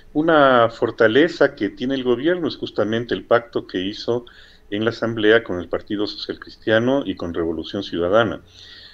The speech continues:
Aunque desde algunos sectores, eh, de una derecha más extrema le han criticado la alianza con, con el correísmo, lo cierto es que la aprobación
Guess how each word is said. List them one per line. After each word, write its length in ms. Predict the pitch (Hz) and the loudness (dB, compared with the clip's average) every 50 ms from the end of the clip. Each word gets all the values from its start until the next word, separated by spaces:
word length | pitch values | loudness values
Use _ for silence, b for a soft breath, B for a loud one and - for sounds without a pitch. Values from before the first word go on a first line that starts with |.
| B B _ | B B _
Aunque 460 | - 110 110 110 110 110 - 120 113 110 | 0 0 0 0 -2 -2 0 2 2 4
desde 240 | 110 110 107 113 | 2 2 4 4
algunos 380 | 110 110 113 143 160 165 151 - | 4 4 4 2 2 0 0 0
sectores, 880 | - 123 - - _ - 143 143 147 143 143 135 135 127 - - - _ _ b b b b _ _ - | -2 -4 -6 -4 _ 4 6 6 6 6 4 0 0 -2 -6 -12 -20 _ _ b b b b _ _ -8
eh, 200 | 92 92 92 92 | -6 -4 -4 -4
de 80 | 90 107 | -4 -2
una 160 | 117 120 113 | -2 0 0
derecha 320 | 107 107 113 - - - 101 | 2 2 2 0 0 -2 -2
más 240 | 101 110 110 - | -2 -2 -2 -4
extrema 540 | - - - _ - 117 123 131 127 113 98 | -8 -10 -8 _ 0 2 2 2 4 2 2
le 100 | 92 92 | 0 0
han 80 | 85 82 | -2 -4
criticado 880 | - - - - - 85 - - - 113 113 117 110 107 107 98 92 | -6 -14 -20 -16 -16 -18 -8 0 4 6 6 6 4 4 2 2 2
la 160 | 90 85 87 87 | 0 0 -2 -2
alianza 540 | 87 87 92 104 107 110 - - - 98 | -2 -2 -2 -2 -2 -2 -4 -4 -4 -4
con, 520 | - - 92 90 85 82 80 78 78 78 78 B B B B B B B B B B | -4 -2 -4 -4 -4 -4 -6 -8 -10 -12 -14 B B B B B B B B B B
con 240 | - - 95 82 85 | -6 -6 -4 -4 -4
el 80 | 82 - | -8 -6
correísmo, 720 | - 107 98 110 113 113 123 139 135 - 151 147 151 147 - b b b b b b - | -6 -4 0 2 2 2 0 -2 -2 0 0 0 0 0 -4 b b b b b b -4
lo 100 | 107 107 | -4 -4
cierto 360 | 101 - - 143 139 - 135 | -2 0 -2 -2 -2 -2 -8
es 40 | - | -4
que 100 | - 117 | -2 0
la 80 | 101 101 | 0 0
aprobación 840 | - - 92 90 92 90 - - - 123 117 120 127 127 139 143 | 0 0 0 2 2 0 0 -4 0 2 2 4 4 2 0 -2